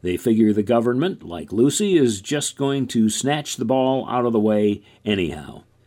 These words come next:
But I would urge you to be like Charlie Brown. He has hope that things will be different this time.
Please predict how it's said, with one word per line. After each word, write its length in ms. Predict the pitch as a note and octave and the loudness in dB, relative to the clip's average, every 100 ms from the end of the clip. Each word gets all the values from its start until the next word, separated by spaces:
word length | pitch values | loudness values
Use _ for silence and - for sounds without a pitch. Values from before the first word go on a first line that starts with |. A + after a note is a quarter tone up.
| _ _ _ _ _ _ - | _ _ _ _ _ _ -4
But 140 | C3+ F#3 | -2 0
I 80 | |
would 160 | G#3+ F#3 | 2 4
urge 360 | G#3 A#3 F3+ C#3 | 4 4 2 4
you 380 | B2 A#2+ E3 - | 6 6 2 -2
to 100 | C#3+ | -4
be 600 | B2 A#3 A3+ A#2 D2+ - | 0 0 2 2 0 -8
like 320 | - F#2 F2 - | -12 -10 -12 -10
Charlie 380 | A2 F2 E2 | -8 -8 -10
Brown. 460 | E2+ E2+ F#2+ D3 F#3+ _ _ _ | -14 -14 -14 -14 -16 _ _ _
He 180 | A2+ | 2
has 260 | A2+ G2+ - | 2 0 -4
hope 420 | - C#3+ F#3+ - - _ - | 0 2 2 0 -20 _ -4
that 200 | G#2+ - | -4 -2
things 380 | B2+ C3 D3+ | -2 0 -2
will 160 | C#3 D3 | -2 0
be 160 | D#3 D3+ | 2 2
different 460 | D#3 G3+ C#3+ G#2+ | 0 0 -2 -4
this 180 | F#2 - | -4 -8
time. 360 | - C#2+ C#2+ | -12 -14 -18